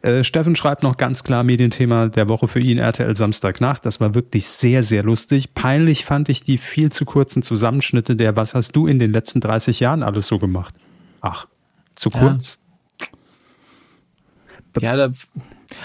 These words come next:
Speaker 2: also bei, bei Stefan Jürgens war es schon so, wir zeigen ihn mit vier verschiedenen Frisuren
Speaker 1: Hm.
Speaker 2: und damit sind wir fertig. Also
Speaker 1: Äh, er schreibt auch
Speaker 2: Ja.
Speaker 1: noch weiter, bei Wiegald wurde clever aus Sat eins und die Aktivitäten komplett weggelassen. Ja gut, okay.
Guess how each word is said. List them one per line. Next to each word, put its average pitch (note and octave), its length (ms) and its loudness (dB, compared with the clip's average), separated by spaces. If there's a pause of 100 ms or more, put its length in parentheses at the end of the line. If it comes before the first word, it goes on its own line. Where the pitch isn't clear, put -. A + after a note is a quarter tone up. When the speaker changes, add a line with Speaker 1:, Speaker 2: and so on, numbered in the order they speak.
Speaker 2:
also B2 220 2
bei, C3 160 0
bei - 160 -4
Stefan C#3 280 0
Jürgens D#3 340 2
war C#3 120 2
es C3+ 80 -6
schon D3+ 180 0
so, C#3 120 2
wir A2 80 0
zeigen C3+ 340 2
ihn C3 120 2
mit A#2 120 2
vier C#3+ 180 2
verschiedenen A#2+ 400 0
Frisuren B2 640 2
Speaker 1:
Hm. A2 200 4
Speaker 2:
und A2+ 140 0
damit B2 240 0
sind C#3+ 180 0
wir A#2 120 4
fertig. A#2 340 0 (280)
Also G#2+ 260 -4
Speaker 1:
Äh, A#2 360 0
er - 140 -16 (100)
schreibt - 320 -2
auch C3 60 2
Speaker 2:
Ja. A#2 100 2
Speaker 1:
noch F#2 80 -2
weiter, B2 240 2
bei G#2 260 0
Wiegald D3+ 360 2
wurde A#2+ 180 2
clever B2+ 600 -2
aus A2 200 0
Sat G2+ 180 0
eins A2+ 360 0
und C3 160 2
die C3 100 2
Aktivitäten A#2+ 760 0
komplett B2 600 -2
weggelassen. A#2 680 0 (120)
Ja F#2+ 120 -2
gut, G#2 320 0
okay. G#2+ 260 -2